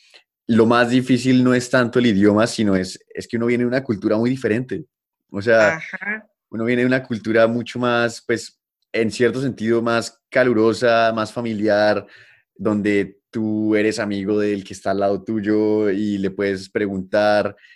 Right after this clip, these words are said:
Speaker 1: eh, si necesitas ayuda. Y, y pues, y pues no, no estoy diciendo que los europeos no, no sean supremamente amigables y supremamente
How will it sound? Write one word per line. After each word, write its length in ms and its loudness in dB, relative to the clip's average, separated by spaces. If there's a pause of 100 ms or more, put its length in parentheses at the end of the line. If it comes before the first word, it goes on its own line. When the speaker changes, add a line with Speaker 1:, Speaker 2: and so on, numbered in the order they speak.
(220)
Speaker 1:
eh, 160 -2
si 100 -8
necesitas 360 -4
ayuda. 720 4 (160)
Y, 440 0
y 60 0
pues, 280 -2 (580)
y 80 0
pues 180 2
no, 180 4
no 100 2
estoy 200 -2
diciendo 260 0
que 100 -4
los 160 -2
europeos 640 -2 (140)
no, 280 -6
no 160 -4
sean 420 -4
supremamente 580 -6
amigables 480 0
y 240 -4
supremamente 840 -4